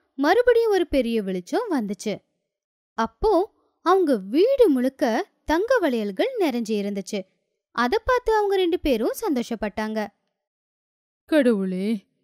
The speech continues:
Speaker 2: இப்பவாவது எங்க மேல உனக்கு கொஞ்சமாவது கருணை வந்துச்சே. அந்த அம்மா யாருன்னே தெரியல. எங்களுக்கு பெரிய உதவியை செஞ்சிருக்காங்க. அவங்களுக்கு நாங்க நன்றி கடன் பட்டிருக்கோம். ஜென்ம ஜென்மத்துக்கும் நன்றி மறக்க மாட்டோம்.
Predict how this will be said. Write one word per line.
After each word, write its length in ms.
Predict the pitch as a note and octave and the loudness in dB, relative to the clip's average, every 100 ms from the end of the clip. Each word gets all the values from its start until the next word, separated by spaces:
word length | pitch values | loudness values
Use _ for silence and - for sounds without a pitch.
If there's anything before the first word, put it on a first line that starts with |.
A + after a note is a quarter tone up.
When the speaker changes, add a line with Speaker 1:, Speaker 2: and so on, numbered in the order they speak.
| _ | _
Speaker 2:
இப்பவாவது 760 | - C#4 - G#3 F#3+ G3+ A#3+ C#4+ | -2 -2 -2 -4 -2 0 2 2
எங்க 260 | A3+ F#3 F#3+ | 0 -4 -6
மேல 400 | F#3 G3 B3 C4+ | -4 -2 0 0
உனக்கு 380 | G#3+ G#3+ A3+ | 0 -4 -4
கொஞ்சமாவது 720 | - A#3+ B3 D4+ C#4 A3+ A#3 C4+ | -4 -4 0 0 0 0 -2 -4
கருணை 380 | A3 F#3+ A3+ | -4 -4 -2
வந்துச்சே. 480 | A3+ F#3 F#3 G#3+ A3+ G#3 _ _ _ - | -2 -4 -6 -6 -6 -8 _ _ _ -6
அந்த 320 | C4 A3 G#3 | -2 0 0
அம்மா 280 | F#3+ G#3+ B3+ | -2 0 0
யாருன்னே 760 | A3+ G#3+ F#3+ A#3+ B3+ G3+ A3+ B3 | 0 0 0 -2 -2 -2 -4 -4
தெரியல. 380 | G#3 A3+ G#3+ G#3 _ _ - | -4 -2 -4 -6 _ _ -4
எங்களுக்கு 480 | C#4 C#4 C4 - B3 | 0 0 0 -4 -6
பெரிய 520 | - G#3+ G#3+ A3 D4+ | -2 0 0 0 0
உதவியை 380 | C4 A#3+ A#3 A#3+ | 0 -2 -2 -2
செஞ்சிருக்காங்க. 600 | B3 A3 A3+ A#3+ A3+ A3 G#3 _ _ | -2 -4 -4 -4 -4 -6 -8 _ _
அவங்களுக்கு 440 | - C4+ C#4 C4 B3 | -2 2 2 0 -2
நாங்க 300 | A#3+ A3+ A#3 | -2 -2 -2
நன்றி 360 | A3 G#3+ G#3+ | -2 -2 -2
கடன் 280 | D4+ B3+ A#3+ | -2 -2 -2
பட்டிருக்கோம். 460 | A#3 A3 G#3+ - A3 _ _ - | -2 -4 -8 -8 -10 _ _ -8
ஜென்ம 300 | A3+ B3 C4+ D#4 | -2 0 0 0
ஜென்மத்துக்கும் 500 | D#4+ C#4 B3 B3+ D#4+ | 2 2 0 -2 0
நன்றி 320 | C#4+ G#3+ C#4 | 0 0 0
மறக்க 320 | C4+ A#3+ A#3 | 0 0 -2
மாட்டோம். 400 | A3 G#3+ A3+ G#3+ | -4 -4 -6 -10